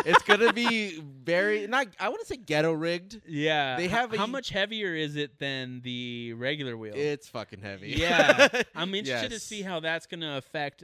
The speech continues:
Speaker 2: the, the direct drive, uh, wheelbase.
Speaker 1: Well, yeah, that's a good question. That's a very good point. I
Speaker 2: Yeah.
Speaker 1: mean, you know that they can add a s-, a Momo or a Sparco
Speaker 2: Oh,
Speaker 1: wheel
Speaker 2: yeah.
Speaker 1: to the D D Pro
Speaker 2: Yeah.
Speaker 1: wheelbase, right?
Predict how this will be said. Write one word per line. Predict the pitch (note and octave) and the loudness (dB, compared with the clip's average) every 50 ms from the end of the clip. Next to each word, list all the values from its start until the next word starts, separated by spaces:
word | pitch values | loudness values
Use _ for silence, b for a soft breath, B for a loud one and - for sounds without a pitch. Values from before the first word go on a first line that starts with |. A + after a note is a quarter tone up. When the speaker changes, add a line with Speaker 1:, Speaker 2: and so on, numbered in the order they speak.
| G#2 B2+ B2+ | -20 -14 -8
Speaker 2:
the, | B2+ B2+ B2 A#2+ A#2+ A#2 A#2 A#2 A2+ A2+ A#2+ A#2+ B2 | -6 -4 -4 -4 -4 -4 -4 -4 -6 -8 -10 -10 -8
the | B2+ B2 | -8 -8
direct | A#2 A#2+ B2 B2+ C3+ C3+ A#2 - | -6 -4 -2 -2 -2 -4 -4 -6
drive, | - B2 B2+ C3+ C#3 C3+ A#2+ A#2+ _ _ _ _ _ _ - | -4 -4 -2 -2 -2 -4 -6 -8 _ _ _ _ _ _ -14
uh, | - A#2+ A#2+ A#2 A2+ | -10 -8 -6 -6 -6
wheelbase. | A2+ B2+ D3 D#3 C#3 B2+ G#2+ F#2 G2 - - - - - _ _ - | -4 -2 -2 -2 -2 -2 -6 -8 -10 -16 -20 -20 -20 -20 _ _ -8
Speaker 1:
Well, | - D#3 G3 G#3+ A3+ A3+ A#3 A#3 A3+ G#3+ - - _ - | -2 2 4 4 4 4 4 2 0 -4 -8 -14 _ -8
yeah, | C#3 C#3 C#3 C3 | -4 -2 -2 0
that's | C3 C3+ - | -2 -4 -4
a | - | -6
good | D3+ C3 | -10 -6
question. | - C3+ B2 A#2 - - G2+ F2+ F2 F2 _ - | -2 -2 -2 -2 -4 -8 -12 -12 -14 -16 _ -6
That's | C3+ C#3+ - - | -6 -6 -4 -6
a | C#3 | -4
very | B2+ D3 D#3 D#3+ | -2 0 0 0
good | D3+ D#3 - | 0 -4 -6
point. | - - C3 C#3 D3+ D3 - - C#3 C3+ | -6 -6 -6 -6 -6 -8 -12 -14 -8 -2
I | - | -2
Speaker 2:
Yeah. | - - - F3 | 0 0 0 0
Speaker 1:
mean, | F3 | -2
you | E3+ F3 | -4 -4
know | F3 F3 F#3+ G#3 G3+ | -4 -2 -2 0 0
that | F#3+ F#3 | 0 -2
they | - E3+ | -2 -4
can | - - D3+ D3 - - | -6 -8 -10 -10 -10 -10
add | B2 B2+ C3 C3+ B2+ | -6 -4 -4 -4 -4
a | B2 | -6
s-, | A#2 - - - _ _ - | -8 -10 -14 -20 _ _ -12
a | C3 B2 A#2 | -10 -8 -6
Momo | A#2+ B2 B2 B2 B2 | -4 -4 -4 -4 -4
or | B2 A#2+ A#2+ A#2+ A2+ G#2+ G#2 G#2 G2+ | -4 -4 -4 -4 -6 -8 -10 -12 -12
a | G2+ | -14
Sparco | - - - B2 A#2 A#2 A#2 - A#2+ A2+ A2 G#2+ G#2+ G#2 G2+ | -14 -10 -6 -4 -4 -4 -4 -6 -8 -8 -6 -6 -6 -6 -4
Speaker 2:
Oh, | D#3+ F#3 F#3 | -2 0 0
Speaker 1:
wheel | D#3 D3+ | 2 2
Speaker 2:
yeah. | D3 C3 A#2 A2+ G#2+ G2 - b b b b | 0 0 -2 -4 -8 -12 -16 b b b b
Speaker 1:
to | - - C#3+ C3 B2+ A#2+ A#2 | -10 -8 -6 -4 -4 -4 -6
the | G#2+ A2+ | -6 -8
D | G2+ A2 A2+ | -10 -10 -10
D | G#2 G#2 | -10 -12
Pro | - - A2 G2+ G2 F#2+ F#2+ F2+ | -12 -10 -10 -10 -8 -10 -10 -8
Speaker 2:
Yeah. | F#2 C#3 D#3+ D3 A#2 G#2+ G#2 | -4 -2 -2 0 -2 -4 -8
Speaker 1:
wheelbase, | F2+ F2+ - - | -14 -16 -16 -14
right? | G#2+ G#2 A2 A2+ A#2 A#2+ | -12 -10 -10 -10 -10 -12